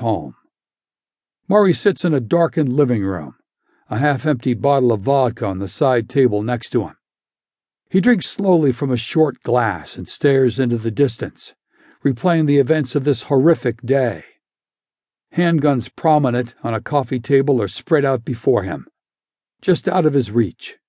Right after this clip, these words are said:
The guns are neatly arranged. Murray's eyes stare, revealing deep hurt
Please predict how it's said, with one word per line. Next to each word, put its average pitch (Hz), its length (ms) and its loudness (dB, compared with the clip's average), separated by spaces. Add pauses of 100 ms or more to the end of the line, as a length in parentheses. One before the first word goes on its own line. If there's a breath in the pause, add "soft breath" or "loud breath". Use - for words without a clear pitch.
(720)
The 151 100 0
guns 170 440 2
are 151 60 4
neatly 160 420 0
arranged. 127 800 -2 (880 soft breath)
Murray's 180 400 4
eyes 156 580 0
stare, 107 680 -2 (500)
revealing 143 540 2
deep 151 240 -2
hurt - 440 0